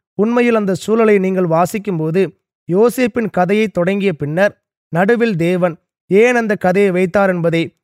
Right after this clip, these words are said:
சரியாக புரிந்து கொள்வீர்கள். தேவன் அநீதியான ஒருவனுக்கும் நீதிமானுக்கும் இடையேயான முரண்பாட்டை காண்பிக்க விரும்பியதாலே அப்படி வைத்திருப்பார் என்று நினைக்கிறேன். யோசேப்பு போத்திபாருடைய மனைவியின் பாலியல் சோதனைகளை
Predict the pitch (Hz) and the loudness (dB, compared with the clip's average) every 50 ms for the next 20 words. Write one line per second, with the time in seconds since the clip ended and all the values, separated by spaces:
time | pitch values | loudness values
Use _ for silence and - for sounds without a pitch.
0 | _ _ - - 175 190 214 226 226 220 220 214 220 170 196 185 196 202 196 170 | _ _ -6 -2 0 0 2 2 2 2 2 0 -2 -2 0 -2 0 0 0 0
1 | 170 165 151 156 156 151 143 151 147 135 - _ _ _ _ _ _ _ - 156 | -2 -2 0 -2 -2 -2 0 0 -2 -2 -2 _ _ _ _ _ _ _ -4 0
2 | 175 202 233 226 190 185 175 165 _ _ _ - 165 202 220 226 208 226 226 214 | 2 2 2 4 2 0 -2 -2 _ _ _ -4 -2 0 0 0 2 2 2 2
3 | 220 220 190 170 170 170 160 160 165 151 - - 233 226 - _ _ _ _ _ | 2 0 0 0 0 0 0 -2 -4 -4 -2 -4 -4 -4 -4 _ _ _ _ _
4 | - 175 196 226 240 240 247 233 226 220 220 214 - 214 180 180 175 190 196 185 | -4 -2 0 0 0 0 0 2 2 0 0 -2 -4 -4 -4 0 2 4 4 4
5 | 175 165 160 160 165 165 139 - _ _ _ _ _ - 175 202 240 247 247 220 | 4 2 2 0 -2 -2 -4 -6 _ _ _ _ _ -4 -2 0 0 2 2 2
6 | 220 208 - - 208 196 165 - 165 180 202 196 208 185 - 196 170 175 185 180 | 0 0 0 0 -2 -2 0 0 -2 0 0 -2 -4 -2 -2 -4 -2 -2 -2 0
7 | 185 180 156 151 151 160 175 196 180 _ _ _ _ _ - - 165 165 - 214 | 0 0 2 2 2 2 2 0 -2 _ _ _ _ _ -8 -8 -6 -2 0 0
8 | 196 185 175 196 208 - - 208 208 185 - 208 202 190 175 170 165 165 180 185 | 2 2 2 2 2 2 0 0 0 0 0 0 2 2 0 -2 -2 -2 -2 -2
9 | 160 _ _ _ _ _ _ - 175 185 190 175 - 170 156 147 135 117 - _ | -4 _ _ _ _ _ _ -6 -4 -2 -2 -2 -2 -2 -2 -2 -2 -4 -8 _
10 | _ _ _ _ _ _ _ _ - - 165 185 220 247 - - 247 233 180 - | _ _ _ _ _ _ _ _ -10 -4 0 2 2 2 2 2 0 0 0 0
11 | 175 180 190 180 _ _ _ _ _ - 196 226 240 - 254 214 226 226 220 214 | -2 -4 -4 -4 _ _ _ _ _ -2 0 0 0 0 -2 0 2 2 2 2
12 | 208 202 202 196 175 170 180 202 233 233 214 202 170 160 170 - _ _ _ _ | 0 0 0 0 0 -2 -2 -2 -2 -2 -2 -2 -4 -4 -6 -8 _ _ _ _
13 | _ - 170 175 190 214 240 247 247 247 196 - - 202 208 214 214 202 185 170 | _ -4 0 0 2 2 2 2 0 0 -2 -4 -4 -2 -2 -2 -2 -2 -2 -2
14 | 170 165 | -2 -2